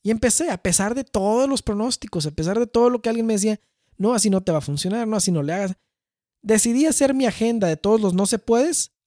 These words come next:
exactamente hacer eso. Eso que me decían que no se puede,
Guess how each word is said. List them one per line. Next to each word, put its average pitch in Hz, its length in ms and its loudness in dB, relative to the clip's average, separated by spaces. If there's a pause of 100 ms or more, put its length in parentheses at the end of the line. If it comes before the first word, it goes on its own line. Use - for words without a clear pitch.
(120)
exactamente 190 680 -2
hacer 175 240 -2
eso. 185 360 -4 (500)
Eso 220 240 0
que 262 100 2
me 233 100 0
decían 214 240 -2
que 233 100 -4
no 220 60 -2
se 214 100 -2
puede, 262 320 2